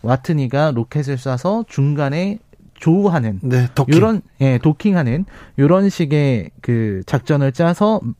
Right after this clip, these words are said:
Speaker 1: 결국 마지막에는 와트니가 구출되게 된다.
Speaker 2: 네.
Speaker 1: 요런 이야기를 담고 있죠.
Speaker 2: 훈훈한 마무리. 자, 전 그게 좋더라고요.
Speaker 1: 네, 행복한 마무리고요.
Speaker 2: 예.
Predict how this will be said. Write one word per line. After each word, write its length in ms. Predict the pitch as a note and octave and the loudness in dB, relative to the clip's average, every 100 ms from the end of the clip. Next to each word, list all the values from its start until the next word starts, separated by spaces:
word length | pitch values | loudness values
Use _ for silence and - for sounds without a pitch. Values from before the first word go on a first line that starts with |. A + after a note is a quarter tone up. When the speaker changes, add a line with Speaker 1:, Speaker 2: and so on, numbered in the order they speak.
| - | -6
Speaker 1:
결국 480 | - F3+ A3 C#4 D3 | 2 4 4 0 2
마지막에는 840 | B2 A#2+ C3 A#2 A#2 A#2 E3 G3+ G3+ - - - | 0 2 0 0 -2 0 0 0 -4 -10 -20 -4
와트니가 420 | A#2 - C3+ A#2+ | -4 0 -2 0
구출되게 880 | B2 C#3 - G#3+ G#3 G3+ G3 C3+ C3 | -2 -4 -2 0 2 2 0 0 0
된다. 380 | A#2+ G#2+ G#2 - - | -2 -2 -4 -6 -6
Speaker 2:
네. 140 | B2 A#2+ | -4 0
Speaker 1:
요런 280 | B2+ C#3+ C#3+ | 2 2 2
이야기를 540 | A#2 A2 G#2+ G#2+ G#2 | 2 0 -2 -2 -2
담고 300 | G2 A#2 - | -2 -4 -4
있죠. 180 | G2 - | -10 -12
Speaker 2:
훈훈한 640 | G2 F#3+ G3+ G3 F#3 D#3 C3+ | -4 0 2 2 2 0 0
마무리. 460 | C3+ D3 C3 A#2+ A2 | 2 2 2 0 -4
자, 160 | C3+ | -10
전 260 | C3+ E3+ E3+ | -4 -2 0
그게 240 | E3 G3 | 0 -2
좋더라고요. 720 | B3 F3+ F3 F#3+ F#3 G#3 F#3+ F#3+ | -2 -4 -2 -2 -2 -4 -8 -10
Speaker 1:
네, 440 | D#3 C#3+ C3+ C3 B2 | -6 -2 0 2 2
행복한 480 | E3 F3+ F3 G3 E3 | 2 0 0 0 2
마무리고요. 600 | A#2+ A#2 A2+ A2+ F3 A3 D3+ | 2 0 0 0 -2 0 0
Speaker 2:
예. 200 | D3 | 0